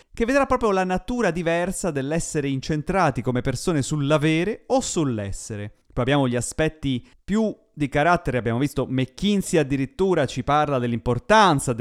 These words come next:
della visione olistica e spirituale, quindi affronteremo anche l'aspetto spirituale. Prima andremo a incasellarlo dal punto di vista sociologico, cosa vuol dire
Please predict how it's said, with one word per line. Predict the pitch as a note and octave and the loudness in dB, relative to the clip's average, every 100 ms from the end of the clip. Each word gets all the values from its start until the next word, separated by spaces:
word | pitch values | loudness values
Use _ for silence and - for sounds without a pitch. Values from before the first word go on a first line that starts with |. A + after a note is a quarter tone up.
| - | -6
della | C3 C#3 | -2 0
visione | C3 A#2+ F#3 F#3 D3 B2 - - - | 0 2 4 4 2 -2 -6 -16 -4
olistica | C#3 C#3 G3 F#3+ - - C3+ B2 | 2 2 2 0 -2 -6 -6 -4
e | |
spirituale, | A2+ - B2 C#3 F#3 B2+ | -6 -6 -4 0 2 2
quindi | C3 A#2 | 0 -4
affronteremo | - C3+ B2 C#3 D3+ | -4 -4 -2 -2 0
anche | C#3+ C#3+ | -2 -2
l'aspetto | A#2+ - E3 B2+ | -6 -6 -8 -8
spirituale. | - - B2 C#3 F3 C#3+ C3 C#3+ | -8 -6 -6 -2 0 2 2 0
Prima | D3+ G3 A#3+ A#3 A3+ - | 0 0 2 2 0 -4
andremo | D3 C3+ C3 D3 E3 D#3 | -6 -4 -2 -2 0 0
a | |
incasellarlo | C#3 - C#3 C3 B2+ F3+ F#3 C3+ | -2 -2 -4 -2 0 2 2 2
dal | B2+ B2+ | -2 -4
punto | C3 B2 | -4 -4
di | B2+ | -6
vista | - C3 | -4 -6
sociologico, | - C#3 - C3 D3 B2+ G2+ A2+ G#2+ | -4 -6 -2 2 4 2 0 -6 -6
cosa | A#2 B2 | -6 -4
vuol | B2 A#2+ | -4 -4
dire | D3 C3+ | -2 -2